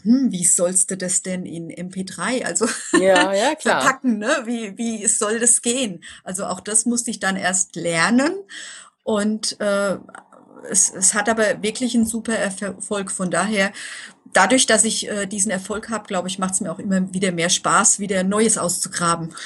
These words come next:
Speaker 1: <laughs>
Speaker 2: Wie vermarktest du deine Audio-C Ds? Welchen Marketingweg gehst du da?
Speaker 1: Also ich hab einmal eine E-Mail-Liste, ähm, über die ich halt gehe und dann auch über Facebook, also, äh, so, so normale Anzeigen eben,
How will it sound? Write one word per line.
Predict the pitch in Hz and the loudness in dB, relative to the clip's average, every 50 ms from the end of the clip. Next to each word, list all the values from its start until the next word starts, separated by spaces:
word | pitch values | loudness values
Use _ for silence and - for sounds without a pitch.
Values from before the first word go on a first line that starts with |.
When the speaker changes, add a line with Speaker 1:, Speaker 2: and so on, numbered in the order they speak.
| - - | 0 2
Speaker 1:
<laughs> | - 330 330 - - 359 - - - - - - _ - | 4 4 4 2 0 -2 -2 -4 -14 -18 -20 -20 _ -8
Speaker 2:
Wie | - 170 208 262 | -4 -2 -2 2
vermarktest | - - 240 226 196 175 151 151 156 - 220 208 - - | 4 4 4 4 4 4 2 2 2 -2 -4 -4 -4 -4
du | 220 | -4
deine | 208 - 190 185 190 190 196 202 202 - - | 0 0 2 4 4 4 4 4 2 2 0
Audio-C | 160 160 170 170 196 208 202 - - 220 214 | 0 0 0 0 -2 -4 -4 -4 -4 -4 -4
Ds? | 208 185 185 202 233 233 - | -2 -2 -2 -2 -2 -2 -2
Welchen | 170 170 175 - 180 170 | -2 -2 -2 -2 -4 -4
Marketingweg | 151 139 143 - - - - 185 180 165 175 170 - | -4 -4 -4 -6 -8 -8 -6 -6 -4 -4 -6 -6 -4
gehst | - 180 185 - - - | -6 -6 -6 -6 -10 -8
du | 196 | -4
da? | 185 190 185 208 285 - - _ _ _ _ _ _ | -2 0 0 0 -2 -4 -6 _ _ _ _ _ _
Speaker 1:
Also | - 196 190 | 0 0 2
ich | - - | 2 2
hab | 214 190 | 0 0
einmal | - - 185 190 196 196 185 180 | 2 2 2 2 2 2 2 2
eine | 175 190 | 4 4
E-Mail-Liste, | 185 190 - 202 208 202 214 220 214 220 220 240 240 - - - 277 302 330 - _ _ _ - - - - - - - - - - _ _ _ - | 2 2 2 0 -2 0 0 0 0 0 2 4 4 4 4 2 -2 -6 -8 -10 _ _ _ -20 -20 -20 -18 -18 -18 -20 -20 -20 -20 _ _ _ -4
ähm, | 202 214 214 208 208 214 214 220 220 - - - - - | -2 0 2 2 2 0 0 -2 -2 -4 -8 -12 -10 -6
über | - 208 202 208 | -2 2 2 2
die | 196 214 220 240 | 2 2 2 2
ich | 254 - 277 | 2 2 2
halt | 262 254 247 - - | 2 0 0 0 0
gehe | - 233 233 240 247 233 | 0 2 4 4 4 4
und | - - 208 202 190 | 4 2 -2 0 2
dann | 185 180 190 190 | 2 4 4 4
auch | - - 160 170 185 190 | 2 4 4 2 2 0
über | - - 196 180 190 185 180 185 190 | -2 -4 0 2 4 4 4 4 2
Facebook, | 190 - - 170 165 180 185 - - - 180 175 170 170 - - - - - - - | 0 2 2 2 2 2 2 0 -2 -2 -4 -4 -4 -6 -8 -14 -18 -18 -18 -14 -6
also, | - 175 170 175 180 175 165 165 175 185 - - | -4 -4 -2 -2 -2 -2 -2 -4 -4 -8 -8 -6
äh, | - 170 170 147 135 - - - | -4 -4 -4 -4 -4 -6 -6 -6
so, | - - - 180 165 175 | -6 -4 -4 -2 -4 -4
so | 185 - 185 180 | -4 -4 -2 -2
normale | 175 175 170 165 160 165 170 190 180 - | 0 0 0 2 4 4 4 4 4 4
Anzeigen | - 185 190 190 185 - 196 175 175 180 175 175 156 | 6 6 6 8 6 6 4 2 0 -2 -2 -2 -2
eben, | - - 170 165 165 160 156 156 | -2 -2 -2 -2 -2 -4 -8 -8